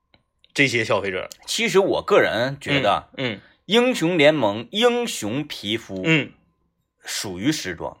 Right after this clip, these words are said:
Speaker 1: 对呀，因为它不给你
Speaker 2: 嗯。
Speaker 1: 英雄带来提升啊。
Speaker 2: 对，它没说你机器人的钩子变长。
Speaker 1: 对，它只是变好看了。
Speaker 2: 啊。
Speaker 1: 你说我买这个装备啊，咱说那个，平时你看直播，你会发现有一些主播呀，正经八百打游戏没人看。
Speaker 2: 嗯。
Speaker 1: 没人看。他干啥呢？他直播啥呢？直播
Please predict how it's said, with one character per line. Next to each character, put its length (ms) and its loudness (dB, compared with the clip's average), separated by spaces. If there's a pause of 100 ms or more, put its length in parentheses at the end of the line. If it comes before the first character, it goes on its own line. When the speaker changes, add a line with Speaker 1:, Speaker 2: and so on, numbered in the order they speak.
(580)
Speaker 1:
对 180 8
呀， 60 6
因 140 4
为 80 6
它 80 2
不 140 2
给 120 6
你 120 2
Speaker 2:
嗯。 40 2
Speaker 1:
英 160 0
雄 120 0
带 100 6
来 80 4
提 180 -2
升 180 0
啊。 100 -4
Speaker 2:
对， 180 8
它 140 8
没 160 8
说 200 6
你 120 0
机 120 -4
器 100 4
人 100 10
的 60 2
钩 180 6
子 80 2
变 160 4
长。 260 -2
Speaker 1:
对， 120 6
它 80 8
只 200 -6
是 100 0
变 140 6
好 120 0
看 200 4
了。 100 -2
Speaker 2:
啊。 420 10
Speaker 1:
你 120 2
说 160 4
我 160 8
买 160 6
这 100 0
个 60 -2
装 220 0
备 100 4
啊， 220 0
咱 160 0
说 160 2
那 120 0
个， 380 0 (100)
平 140 -6
时 120 -4
你 60 -8
看 220 0
直 80 -10
播， 180 -4
你 100 -10
会 100 -10
发 120 0
现 100 -2
有 120 -4
一 40 -10
些 80 -4
主 160 -10
播 200 -6
呀， 160 -6 (460)
正 160 0
经 100 -4
八 100 -2
百 120 -2
打 140 -10
游 80 -10
戏 140 -8
没 100 -4
人 100 -2
看。 160 -8 (260)
Speaker 2:
嗯。 320 0
Speaker 1:
没 80 4
人 80 6
看。 200 0 (360)
他 120 2
干 180 6
啥 80 -6
呢？ 180 -6
他 80 -6
直 200 -4
播 180 4
啥 140 -4
呢？ 160 -12
直 200 -4
播 240 0